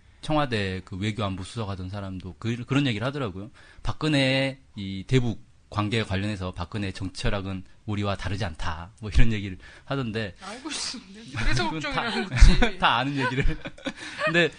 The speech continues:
Speaker 1: 결국 이제 그 엔엘엘 문제가 사실 한반도의 어떤 불씨가 될 가능성이 상당히 있다고 저는 생각이 되는 게 그 엔엘엘을 사수하겠다라고 하면 결국 엔엘엘 사수하기 위해서 군대를 거기에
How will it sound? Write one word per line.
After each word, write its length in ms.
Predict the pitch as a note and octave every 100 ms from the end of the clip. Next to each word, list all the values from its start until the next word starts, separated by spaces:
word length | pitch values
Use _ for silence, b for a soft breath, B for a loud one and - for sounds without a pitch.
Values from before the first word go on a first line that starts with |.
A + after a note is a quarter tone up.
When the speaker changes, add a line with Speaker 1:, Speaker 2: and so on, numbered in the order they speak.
| B -
Speaker 1:
결국 260 | - F#3 G#3
이제 260 | F3+ E3 C#3+
그 160 | D3+ C#3+
엔엘엘 760 | D3 G#3+ G3+ F#3+ F3+ E3+ E3
문제가 800 | C3+ D#3 D3+ D#3 D3 C#3 C3+ D3
사실 460 | C#3+ D#3 D3 C#3 C3
한반도의 540 | C3 E3+ E3 D3 C#3
어떤 220 | A#2 A2+ F#2+
불씨가 460 | B2+ B2 G3 F3+
될 120 | C3+
가능성이 320 | A2+ A#2 - -
상당히 360 | E3 D#3+ C#3+
있다고 760 | G#2 G2+ - - - C#3+ C3+ A2+
저는 300 | G#2 G2+ G#2
생각이 320 | A#2+ D3 C3+
되는 280 | - G#2 D2+
게 420 | E2+ F2+ G2+ D#2+ - B B B B
그 100 | -
엔엘엘을 520 | C#3+ E3 G#3+ G3+ F3+
사수하겠다라고 720 | E3+ A3 A#3 A#3 A3 G3 F3+ E3
하면 240 | F#3+ F3+
결국 260 | D#3 C#3+ D3+
엔엘엘 280 | D3 D3
사수하기 340 | C#3+ F#3+ F#3 E3
위해서 220 | C3 A#2+
군대를 360 | - D3+ E3+ C#3+
거기에 440 | A2+ A2 G#2 G2